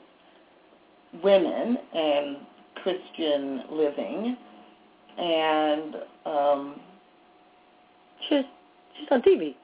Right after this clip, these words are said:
Speaker 1: She's known the way that Joel Osteen is
Speaker 2: Yeah,
Speaker 1: known.
Speaker 2: yeah, that's her.
Speaker 1: But she has a, she actually, her messages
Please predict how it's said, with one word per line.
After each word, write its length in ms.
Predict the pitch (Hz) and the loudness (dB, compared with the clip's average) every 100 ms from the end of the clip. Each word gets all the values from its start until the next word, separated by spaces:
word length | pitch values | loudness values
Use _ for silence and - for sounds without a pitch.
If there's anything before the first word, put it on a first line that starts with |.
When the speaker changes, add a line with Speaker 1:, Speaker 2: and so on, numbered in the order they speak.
| - - | -20 -16
Speaker 1:
She's 180 | 190 180 | -14 -12
known 600 | 170 170 170 147 131 143 196 190 - | -8 -2 0 0 -4 -6 -6 -6 -4
the 80 | 170 | -4
way 240 | 156 156 | 0 0
that 240 | 143 143 - | 2 0 2
Joel 560 | 160 147 - - 147 139 - - | 0 0 0 -4 -6 -8 -14 -10
Osteen 240 | 139 135 | -6 2
is 60 | - | 4
Speaker 2:
Yeah, 180 | 427 285 | 4 2
Speaker 1:
known. 320 | 277 135 - | -6 -8 -4
Speaker 2:
yeah, 200 | 554 - - | 0 -2 -2
that's 180 | 226 - | -4 -4
her. 120 | 247 294 - - | -6 -8 -14 -10
Speaker 1:
But 100 | - | -4
she 60 | - | 4
has 140 | 190 165 | 4 4
a, 400 | 165 147 - 185 - - - | 0 0 -2 -10 -12 -18 -6
she 140 | 233 - | -4 0
actually, 440 | 196 214 196 180 | 0 0 -4 -4
her 200 | 175 202 | 0 0
messages 640 | 202 175 175 - 156 156 | 0 -4 -4 -8 -4 -4